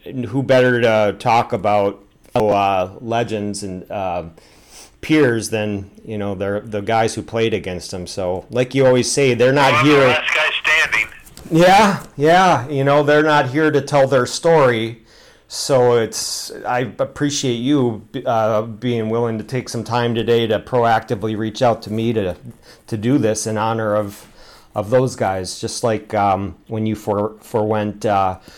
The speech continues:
Speaker 1: going to your own induction, um,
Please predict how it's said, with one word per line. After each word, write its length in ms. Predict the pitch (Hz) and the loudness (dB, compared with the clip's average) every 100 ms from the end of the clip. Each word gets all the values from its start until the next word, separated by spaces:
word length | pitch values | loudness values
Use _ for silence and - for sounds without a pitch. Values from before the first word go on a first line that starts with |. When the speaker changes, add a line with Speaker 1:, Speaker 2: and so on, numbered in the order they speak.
| - _ | -20 _
Speaker 1:
going 240 | 120 117 110 | -2 0 0
to 60 | |
your 120 | 104 | 2
own 200 | 107 120 110 | 2 2 0
induction, 720 | 104 101 - 117 104 101 101 - - - - - | 0 -2 -2 -6 -6 -6 -10 -20 -20 -20 -20 -12
um, 380 | 101 90 92 | -8 -8 -8